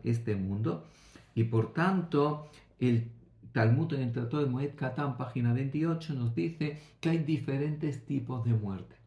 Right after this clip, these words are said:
Dependiendo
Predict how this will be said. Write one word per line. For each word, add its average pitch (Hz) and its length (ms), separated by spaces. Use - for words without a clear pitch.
Dependiendo 143 1200